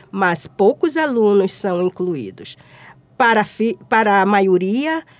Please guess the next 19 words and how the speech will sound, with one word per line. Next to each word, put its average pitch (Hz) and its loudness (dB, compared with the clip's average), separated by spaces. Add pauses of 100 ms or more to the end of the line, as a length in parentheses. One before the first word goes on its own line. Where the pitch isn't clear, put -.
a 226 2
escola 269 0
não 277 2
passa 302 0
de 240 -6
um 277 2
espaço 247 0
para 240 0
a - -4
criança 240 -2
passar 214 -4
um 220 0
tempo 220 0
na 202 -2
mesma 320 0
sala 208 -2
com 214 -6
outras 214 -4
crianças, 175 -4